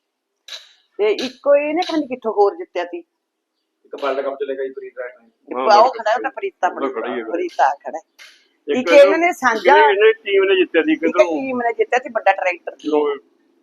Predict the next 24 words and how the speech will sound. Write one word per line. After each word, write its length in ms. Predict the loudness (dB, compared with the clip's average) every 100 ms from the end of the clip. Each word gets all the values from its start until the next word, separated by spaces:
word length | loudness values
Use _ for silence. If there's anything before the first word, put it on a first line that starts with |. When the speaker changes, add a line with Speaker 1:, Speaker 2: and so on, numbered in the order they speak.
| _ _ -6
Speaker 1:
ਜਿਹੜੇ 300 | 0 2 2
ਟੀਮ 280 | 0 -6 -4
ਨੇ 100 | -4
ਜਿੱਤਿਆ 380 | -8 -10 -4
ਸੀ। 60 | -4
Speaker 3:
ਸਮਰਾਲੇ 440 | -2 0 2 2
ਖੜੀ 160 | -2 -4
ਨੂੰ। 200 | -6 -8 _ _
Speaker 2:
ਅੱਛਾ। 400 | -20 -16 -14 -16 -20 -8
Speaker 3:
ਉਹਦੇ 160 | -4 -2
ਪਿੱਛੇ 220 | 0 2
ਰੌਲਾ 260 | 4 6 6
ਵੀ 100 | 2
ਪਿਆ, 220 | 0 2
ਟਰੈਕਟਰ 420 | 2 2 4 2
ਵੀ 80 | -2
ਥਾਣੇ 220 | -2 -2
'ਚ 80 | -2 -6
ਵਗ 120 | -6
ਗਿਆ 120 | -6
ਸੀਗਾ 200 | -6 -6
ਹੋਰ 140 | -4
ਇਹਨਾਂ 140 | -6
ਦਾ। 100 | -6